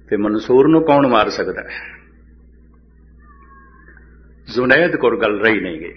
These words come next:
ਕਹਿੰਦੇ, "ਗੱਲ ਸੁਣ, ਤੂੰ ਖੁਦਾ ਦੀ ਕਸਮ ਚੁੱਕੀ ਸੀ, ਅਨਲ ਹੱਕ ਨਹੀਂ ਕਵਾਂਗਾ।" ਤੂੰ ਕਿਹਾ ਹੈ, "ਮੈਂ ਤੇਰੇ ਤੇ ਗਿਲਾ ਕਰਨ ਵੀ ਆਇਆ।" ਤੂੰ ਖੁਦਾ ਦੀ ਕਸਮ ਕਿਉਂ ਤੋੜੀ ਹੈ? ਬਸ ਇਤਨਾ ਮੈਂ ਇਹ ਵੀ ਪੁੱਛਣਾ ਹੈ।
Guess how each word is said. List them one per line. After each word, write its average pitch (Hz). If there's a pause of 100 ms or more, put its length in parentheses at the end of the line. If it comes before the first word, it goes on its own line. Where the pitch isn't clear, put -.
(420)
ਕਹਿੰਦੇ, 123
"ਗੱਲ 113
ਸੁਣ, 127 (680)
ਤੂੰ 120
ਖੁਦਾ 120
ਦੀ 131
ਕਸਮ 110
ਚੁੱਕੀ 110
ਸੀ, 110
ਅਨਲ 110
ਹੱਕ 98
ਨਹੀਂ 101
ਕਵਾਂਗਾ।" 78
ਤੂੰ -
ਕਿਹਾ 92
ਹੈ, - (680)
"ਮੈਂ 113
ਤੇਰੇ 113
ਤੇ 101
ਗਿਲਾ 110
ਕਰਨ 90
ਵੀ 85
ਆਇਆ।" - (1500)
ਤੂੰ 143
ਖੁਦਾ 123
ਦੀ 147
ਕਸਮ 175
ਕਿਉਂ 107
ਤੋੜੀ -
ਹੈ? - (760)
ਬਸ -
ਇਤਨਾ 117
ਮੈਂ 87
ਇਹ 101
ਵੀ 92
ਪੁੱਛਣਾ -
ਹੈ। -